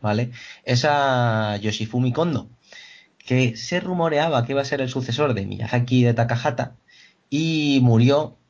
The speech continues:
supuestamente por, por exceso de trabajo, no sé si fue por un aneurisma o no, no, no, no lo recuerdo bien.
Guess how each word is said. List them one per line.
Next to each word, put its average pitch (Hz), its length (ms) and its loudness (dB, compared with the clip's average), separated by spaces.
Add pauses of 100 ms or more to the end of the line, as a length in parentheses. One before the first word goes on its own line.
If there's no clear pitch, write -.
supuestamente 120 880 -4
por, 95 400 -8
por 92 420 -8
exceso 113 320 0
de 107 80 2
trabajo, 98 400 -2
no - 100 -10
sé 104 120 -10
si 101 120 -14
fue 98 200 -8
por 104 120 -12
un 110 360 -6
aneurisma 113 680 0
o 98 100 -4
no, 98 280 -8
no, 98 200 -8
no, 98 580 -2
no 107 140 0
lo 101 100 2
recuerdo 95 320 -4
bien. 95 180 -4